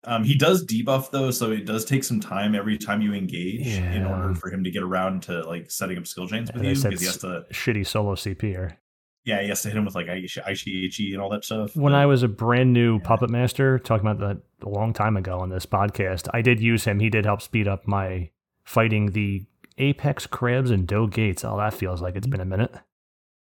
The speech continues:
Speaker 1: I used him on Black Mage back then. And then that was the first time I was like, "Well, I'm gonna get Black Mage to Master," and then it was really painful, so I stopped.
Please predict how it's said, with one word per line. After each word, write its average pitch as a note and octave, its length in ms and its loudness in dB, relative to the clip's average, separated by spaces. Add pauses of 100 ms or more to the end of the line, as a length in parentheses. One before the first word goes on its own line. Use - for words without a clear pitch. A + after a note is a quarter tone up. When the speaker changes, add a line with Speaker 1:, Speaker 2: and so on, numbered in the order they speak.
(120)
Speaker 1:
I A2 80 4
used C3+ 240 4
him B2 80 4
on F#2+ 80 2
Black A#2 180 -4
Mage - 240 -10
back E2+ 200 -6
then. F#2 200 -4 (380)
And G2+ 240 -2
then G2+ 180 -2
that A#2+ 180 6
was C#3+ 140 -2
the D3 80 0
first C#3+ 240 2
time A#2+ 240 2
I A2 80 4
was G#2+ 160 0
like, G#2 240 0 (280)
"Well, D#3+ 140 6
I'm C#3+ 100 4
gonna E3 120 4
get F3 120 4
Black D3 200 -4
Mage D3 160 -4
to D#3 60 -8
Master," C3+ 500 0
and G#2 240 0
then G2+ 520 0 (720)
it B2+ 80 -4
was G#2+ 180 -4
really C3+ 180 6
painful, G#2+ 480 2
so F#2 120 -6
I F2 40 -4
stopped. - 440 -8